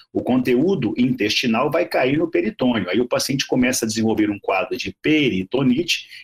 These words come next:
e essa peritonite vai apresentar para os senhores e para as senhoras de um modo de abdômen em tábua. Quando você for palpar o abdômen do paciente, ele está rígido, doloroso, tá? Isso significa peritonite. E essa peritonite pode estar ocorrendo por uma perfuração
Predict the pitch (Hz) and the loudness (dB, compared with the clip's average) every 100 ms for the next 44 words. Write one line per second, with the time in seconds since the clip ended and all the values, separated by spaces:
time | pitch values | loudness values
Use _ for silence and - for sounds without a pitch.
0 | - - 147 143 143 147 143 160 143 165 | -2 -2 -2 -2 -2 0 0 0 0 0
1 | 175 170 175 175 175 117 110 110 113 - | 2 0 0 0 0 0 -2 0 0 0
2 | 104 95 92 - - 85 95 143 123 113 | 0 0 -2 -6 -6 -4 -4 -2 0 0
3 | 127 - - - - 170 127 131 139 147 | 0 -4 -10 -6 -2 2 2 2 2 2
4 | 156 113 110 123 135 - 123 113 - 135 | 0 0 2 0 0 -2 0 0 0 -2
5 | 127 98 90 - _ - - - 107 107 | 0 0 -4 -4 _ -20 -12 -2 0 2
6 | 117 110 113 120 123 - 113 107 98 101 | -2 0 -2 0 0 0 -2 2 0 0
7 | 190 95 101 107 120 131 131 147 127 151 | -2 -4 -4 -4 -4 -2 -2 -2 -2 -2
8 | 151 101 143 147 113 - - 117 127 101 | -2 0 0 0 -2 -6 -4 0 2 2
9 | 110 135 123 - - _ _ 95 - 123 | 2 2 0 -2 -10 _ _ -2 0 0
10 | 139 - 160 160 175 - 165 170 202 147 | -2 0 0 0 -2 -2 0 0 0 0
11 | - - - - _ 113 - - 123 - | -2 -6 -6 -20 _ -2 -2 -2 -4 0
12 | 135 147 156 - 147 139 156 180 185 _ | 0 0 -2 -2 0 2 0 -2 -6 _
13 | - - 120 123 120 123 117 131 143 151 | -8 -2 0 0 2 0 2 0 0 0
14 | 143 135 151 165 143 131 113 110 - 113 | 0 0 0 0 0 0 0 0 -2 0
15 | 151 | -2